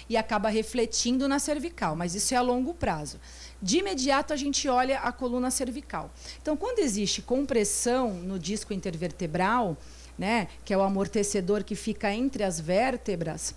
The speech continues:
o que acontece? Essa compressão, ela vai gerando uma desidratação desse disco, ele vai achatando e, com isso, ele vai migrando de dentro da vértebra. Né? Então, começa numa protusão de disco pra depois, não tratando, virar uma hérnia.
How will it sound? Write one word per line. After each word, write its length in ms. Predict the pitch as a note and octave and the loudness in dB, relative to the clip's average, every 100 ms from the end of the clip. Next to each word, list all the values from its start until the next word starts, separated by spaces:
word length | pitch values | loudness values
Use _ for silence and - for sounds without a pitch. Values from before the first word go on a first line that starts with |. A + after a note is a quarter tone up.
| - - - | -10 -16 -10
o 60 | A#3+ | -2
que 100 | F#4 | -2
acontece? 640 | F#4+ D4 A3+ D#3 D3+ - - - | 0 0 0 -2 -2 -6 -10 -10
Essa 320 | - E4 - C#4+ | 0 2 2 0
compressão, 720 | A#3+ G3+ F#3 F#3 - C4 A#3 | 0 -2 -2 -2 0 2 2
ela 160 | A3+ | 2
vai 160 | A3 A3+ | 2 2
gerando 340 | G#3+ G#3+ A3+ | 2 0 0
uma 140 | A3 G#3+ | 0 0
desidratação 960 | F#3 A#3+ B3 A3 G#3+ G#3+ F#3+ G3 F#3 | 2 2 2 2 2 2 0 0 -2
desse 300 | E3+ E3 G3 | -2 -4 -6
disco, 600 | D#3+ E3+ G3+ A#3+ - G4+ G4+ - - | -6 -4 -2 -2 -2 -6 -6 -6 0
ele 200 | G#3 G3 | 2 4
vai 240 | F#3 F3 | 4 4
achatando 960 | F3 - A#3 - A3 F#3+ F#3+ A3 E4 - - - | 2 2 0 0 0 2 2 0 0 -4 -10 -4
e, 100 | C4 | -4
com 240 | - D4 B3 | 0 2 4
isso, 360 | D4+ F4+ - | 2 2 2
ele 140 | A#3+ A#3+ | 0 2
vai 160 | B3 | 0
migrando 600 | B3+ C#4 G#3 B3+ C4+ D#4+ E4+ | 0 0 2 2 2 -2 -4
de 80 | C4+ | -2
dentro 340 | C4 C4+ C#4 | 0 0 0
da 140 | D4 | 0
vértebra. 600 | E4 C4+ E3+ - D#3+ C#3+ - - - - | 0 0 -2 -4 -12 -12 -16 -18 -20 -14
Né? 280 | - F3+ A#3+ - - | -8 -4 -4 -6 -8
Então, 280 | A#3+ - C4 | -2 2 2
começa 480 | C#4 A#3+ C4+ - F4+ | 2 2 2 2 0
numa 200 | D#4 C#4+ | 0 -2
protusão 520 | C4 B3 A#3+ G3+ G#3+ | 0 -2 0 -2 -2
de 100 | G3+ | -2
disco 420 | F#3 C#4 F4 - | -2 -2 -2 -6
pra 200 | - C#4+ | -4 -2
depois, 680 | A#3 F#4 - - D#4 F#4 C#4 | 0 -2 -4 -2 2 2 2
não 160 | D#4 | 0
tratando, 440 | F4 F#4+ D#4 C4+ C4+ | -2 -4 0 -2 0
virar 260 | C#4+ C#4 | 0 2
uma 200 | C#4 D#4+ | 4 4
hérnia. 380 | B3+ E3 D#3 C#3 | 4 2 -2 -8